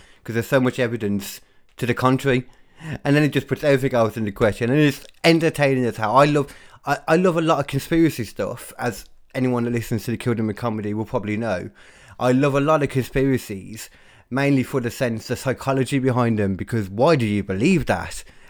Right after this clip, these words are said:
What has happened? Like, how, how did that begin? Why do you believe that? How are you still believing that? Why are you fighting against stuff like that? I, I, I find that all fascinating. And then you get the conspiracies that are actually legit, where it's like, I understand why you think this.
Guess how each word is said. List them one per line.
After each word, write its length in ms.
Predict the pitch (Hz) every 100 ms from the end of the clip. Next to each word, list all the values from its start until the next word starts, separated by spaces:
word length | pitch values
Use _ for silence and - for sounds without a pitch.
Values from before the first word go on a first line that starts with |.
| - -
What 240 | 151 123
has 140 | 123
happened? 500 | - 160 - 117 110
Like, 160 | 123 - - - _ _
how, 260 | - 147 160
how 240 | - 147
did 140 | 147 135
that 180 | 127
begin? 440 | - 98 135 147 127
Why 240 | 117 123
do 100 | 117
you 120 | 113
believe 500 | 107 104 117 143 131
that? 480 | 139 131 127 - - - _ _ _ _ _ -
How 220 | 101 123
are 60 | 127
you 160 | 113
still 280 | - - 139
believing 400 | 139 131 131 127
that? 140 | 127
Why 140 | 131 123
are 40 |
you 140 | 113 101
fighting 320 | 127 123 117
against 300 | 123 120 -
stuff 120 | 175
like 120 | 180
that? 100 | 156
I, 280 | 156 135 147
I, 200 | 143 -
I 20 |
find 240 | 123 147 131
that 80 |
all 80 | 123
fascinating. 720 | 113 127 - 123 120 117 110 _ _ _ _ -
And 80 |
then 140 | 123 117
you 80 | 110
get 240 | 113 -
the 160 | 120 110
conspiracies 720 | 113 - 117 110 - 104 110
that 80 |
are 80 | 98
actually 440 | 101 98 107 101 98
legit, 480 | 101 - 104 -
where 200 | 107 101
it's 100 | 98
like, 300 | 113 104 - - -
I 140 | 123 131
understand 500 | 117 - 117 117 101
why 200 | 107 104
you 360 | 104 104 101 98 -
think 240 | 113 104
this. 380 | 104 113 -